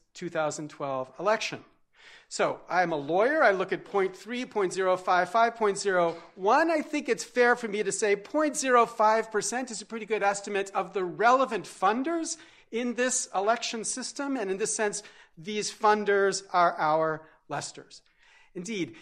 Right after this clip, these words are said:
if you think about all the great stuff said about the small dollar contributions in two thousand and twelve,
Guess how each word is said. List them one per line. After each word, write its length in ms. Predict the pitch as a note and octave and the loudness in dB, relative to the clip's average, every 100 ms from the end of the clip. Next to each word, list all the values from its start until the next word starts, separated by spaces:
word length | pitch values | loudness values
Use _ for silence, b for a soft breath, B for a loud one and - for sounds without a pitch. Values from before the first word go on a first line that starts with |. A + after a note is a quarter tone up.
| B - | B -12
if 140 | - | -8
you 80 | A#3+ | -8
think 220 | - E4 | -4 0
about 220 | C4 A#3+ | 0 0
all 300 | A#3 B3 C4 | 2 4 4
the 120 | A#3+ | 2
great 500 | F3 E3+ F3 A#3 C4 | -4 -6 -4 -4 -4
stuff 540 | - - - G#3+ A#3+ - | -8 -10 -6 0 0 -2
said 520 | - - A3 F#3+ C#3+ | -10 -4 0 2 0
about 220 | D3+ D#3+ | -4 -6
the 60 | F3 | -8
small 560 | - - E3+ G#3 G#3+ | -10 -6 0 2 0
dollar 340 | G3+ G3 G3 F#3 | 2 2 2 -2
contributions 760 | G3 F#3 E3+ F#3+ F3+ D3 C3 | -4 -8 -8 -10 -10 -10 -12
in 80 | C#3 | -12
two 140 | - | -12
thousand 320 | D#3+ D#3+ D#3 D3+ | -6 -6 -6 -10
and 100 | D3 | -12
twelve, 340 | - C#3+ | -10 -10